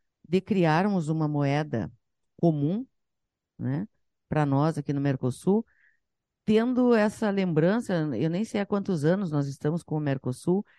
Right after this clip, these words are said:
mas se nós não conseguimos unificar pesos e medidas, que há tempos atrás o Inmetro estava tentando fazer isso há mais de vinte anos, se nós não conseguimos há vinte anos unificar pesos e medidas,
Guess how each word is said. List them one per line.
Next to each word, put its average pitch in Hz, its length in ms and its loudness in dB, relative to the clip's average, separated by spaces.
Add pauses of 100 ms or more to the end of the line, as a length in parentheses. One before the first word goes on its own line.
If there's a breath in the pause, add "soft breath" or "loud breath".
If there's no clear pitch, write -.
(280 soft breath)
mas 202 180 0
se 226 100 -8
nós 262 200 0
não 285 120 2
conseguimos 247 580 2
unificar 226 760 0
pesos 165 380 2
e 165 80 0
medidas, 156 760 0 (520 soft breath)
que 117 380 -2 (260)
há 117 240 -4
tempos 175 420 -2
atrás 156 380 0
o 170 40 0
Inmetro 151 480 2
estava 147 320 -2
tentando 143 840 0 (360 soft breath)
fazer 127 220 0
isso 156 320 0
há 135 40 -2
mais 143 240 0
de 151 80 -2
vinte 131 320 -4
anos, 156 460 0 (300 soft breath)
se - 140 -8
nós 214 180 0
não 262 140 -2
conseguimos 233 680 0
há 185 100 2
vinte 214 360 -2
anos 180 400 2 (280 soft breath)
unificar 190 580 -2
pesos 180 420 -2
e 170 40 -2
medidas, 156 380 -6